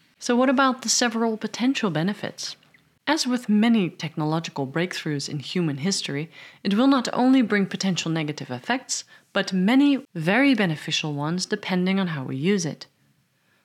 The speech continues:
One, enhanced decision-making, helping humans make better decisions by providing more accurate and comprehensive data analysis. Two, improved health outcomes,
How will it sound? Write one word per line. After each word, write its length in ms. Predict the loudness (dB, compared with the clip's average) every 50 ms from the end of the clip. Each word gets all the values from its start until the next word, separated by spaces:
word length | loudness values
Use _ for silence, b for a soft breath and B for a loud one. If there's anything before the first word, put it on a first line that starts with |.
| _ _ _
One, 300 | 0 0 0 0 -2 -6 _ b b b b b b b
enhanced 460 | -2 2 2 4 2 2 0 0 -2
decision-making, 800 | -2 0 2 2 2 4 2 2 0 -2 -4 -8 -10 -10 -10 -12 -14 _ _ _ _ _ _ _ _ _ _
helping 340 | -2 0 2 4 4 2 2
humans 440 | 2 0 2 2 2 2 0 -2
make 160 | -2 -4 -4 -4
better 240 | -4 -6 -6 -6
decisions 640 | -10 -8 -6 -4 -2 -2 -2 0 0 0 -2 -2 -4 -8 _ _
by 120 | -4 -4
providing 520 | -2 0 -2 0 2 2 2 4 4 4 4
more 160 | 4 2 0
accurate 400 | -2 -6 -6 -4 -2 -2 -2 -4
and 160 | -6 -8 -6
comprehensive 560 | -4 -6 -6 -4 -4 -4 -4 -2 -2 -4 -4
data 320 | -4 -4 -6 -6 -6 -8 -8
analysis. 640 | -8 -6 -6 -8 -8 -10 -10 -12 -10 -10 -10 -12 -12 _ _ _ _ _ _ _ _ _ _ _ -10
Two, 280 | -4 -2 -2 -2 -4 -6 _ _ b b b b b b b
improved 380 | b -2 0 2 2 2 2 0
health 320 | 0 2 2 2 2 0
outcomes, 560 | -4 -4 -4 -8 -12 -12 -12 -12 -10 -12 -12